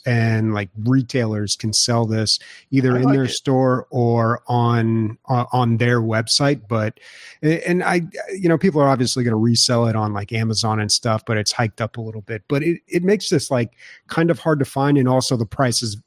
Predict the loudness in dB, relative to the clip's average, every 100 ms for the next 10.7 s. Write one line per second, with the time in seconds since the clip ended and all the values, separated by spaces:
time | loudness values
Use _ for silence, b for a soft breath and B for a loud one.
0 | -8 -4 0 0 0 0 -4 -4 -4 0
1 | -2 -2 -6 -2 0 0 -4 B B 0
2 | 2 4 0 2 0 2 2 2 2 2
3 | 0 -2 -2 2 4 4 4 2 2 2
4 | 2 2 0 -4 -6 -6 b b b _
5 | -2 2 2 4 2 0 -4 -6 _ _
6 | _ _ _ _ _ _ _ _ _ _
7 | _ -4 -4 0 0 0 -4 -10 -8 0
8 | 0 2 0 0 -2 2 2 2 0 -4
9 | -4 -2 0 -2 -4 -6 -6 -2 -4 -2
10 | -2 0 -2 -4 -8 -12